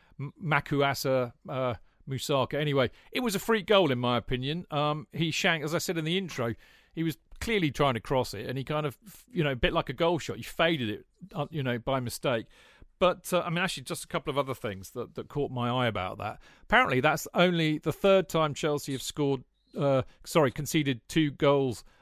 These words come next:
Only the third time Chelsea have conceded three goals, I think, under Thomas Tuchel. It also reminded me, Dan, of, I mean, I had an absolutely bird's eye view of this from Gate seventeen. Remember that goal that,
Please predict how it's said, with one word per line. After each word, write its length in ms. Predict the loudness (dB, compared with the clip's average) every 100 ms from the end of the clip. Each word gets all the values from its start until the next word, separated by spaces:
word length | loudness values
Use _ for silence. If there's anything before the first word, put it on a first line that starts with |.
| -4
Only 160 | -4
the 100 | -4
third 280 | 4 6 6
time 180 | 4 -2
Chelsea 260 | 0 -2 -2
have 60 |
conceded 340 | -8 -8 -8 -8
three 260 | -2 -2
goals, 320 | -2 -8 -10 -14
I 60 |
think, 240 | -12 -12 -12
under 400 | -10 -8 -8 -8 -16 _ _ _ _
Thomas 260 | -6 -4 -4
Tuchel. 460 | -2 -2 0 -2
It 180 | 0 -2
also 340 | 0 0 2 0
reminded 500 | 0 0 0 -2 -4
me, 140 | -6
Dan, 260 | -2 0 0
of, 180 | -4 -6 -20 _ _ _
I 120 | -10 -4
mean, 100 | -2
I 140 | -2
had 160 | -2 -4
an 80 | -6 -6
absolutely 500 | -6 -6 -8 -8 -10 -8
bird's 340 | -2 0 0 -2
eye 160 | -4
view 240 | -2 0 0
of 60 |
this 160 | -2 -6
from 160 | -10 -4
Gate 220 | -4 -2
seventeen. 320 | -6 -6 -6
Remember 180 | -4 0
that 180 | 0 2
goal 200 | 2 4
that, 200 | 2